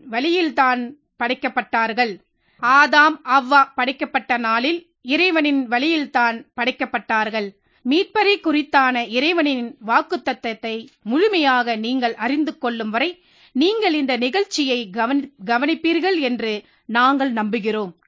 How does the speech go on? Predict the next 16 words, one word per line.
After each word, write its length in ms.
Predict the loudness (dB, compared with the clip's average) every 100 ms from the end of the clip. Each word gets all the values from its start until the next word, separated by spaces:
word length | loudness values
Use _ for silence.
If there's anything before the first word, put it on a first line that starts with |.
| _ _ _ 0
உங்கள் 360 | 2 2 0 2
பாவத்திலிருந்து 1000 | 4 4 2 0 0 0 0 -2 -4 -6
உங்களை 580 | -2 0 0 0 -4 -10 _ -20 -6
விடுவிக்கும்படியாகவே 1120 | 0 2 2 0 0 0 0 0 0 -2 -4 -4 -8 _ _ -2
மீட்பர் 500 | 0 0 0 -2 0
அனுப்பப்பட்டார். 840 | -2 -2 -2 -6 -8 -4 -2 -2 -6 _
நீங்கள் 500 | -4 0 0 0 -2
அடுத்த 460 | -2 -2 -2 -4 -4
பாடத்திட்டமான 840 | -2 -2 -2 -6 -6 -4 -2 -2 -4 -8 -12
ஆபேல் 580 | -6 -2 0 -2 -4 -6 _ -4
காயினை 400 | -2 -2 -6 -8
பற்றிய 400 | -10 -8 -6 -6
பாடத்தை 640 | -6 -4 -2 -2 -4 -6 -6 -10 _ _ -6
கவனிக்கும்படியாக 1200 | 0 2 2 0 -2 -2 -2 -2 -2 -2 -6 -8
உங்களை 540 | -8 -6 -2 -2 -4 -8
அழைப்பதோடு, 680 | -8 -8 -6 -8 -6 -6 -6